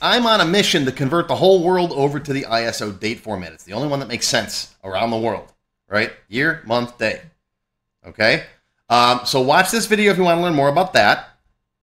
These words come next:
Watch this video to learn more about I S O dates specifically in Access. I also have one for Excel too if you wanna watch that.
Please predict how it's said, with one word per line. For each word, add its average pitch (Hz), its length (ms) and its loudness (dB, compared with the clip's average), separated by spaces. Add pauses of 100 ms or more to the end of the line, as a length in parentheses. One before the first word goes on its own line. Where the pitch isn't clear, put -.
(560)
Watch 139 500 2
this 156 440 0
video 170 400 4
to 156 120 -6
learn 151 240 -2
more 147 220 2
about 139 280 4
I 139 180 0
S 131 180 -2
O 127 80 0
dates 127 260 -2
specifically 151 800 -4
in 120 300 -6 (100)
Access. 131 580 -4
I 107 120 -2
also 120 260 0
have 113 100 -6
one 113 140 -4
for 101 160 -10
Excel 98 340 -4
too 104 160 -10
if 95 80 -8
you 92 60 -10
wanna 90 140 -10
watch 87 200 -12
that. 90 340 -4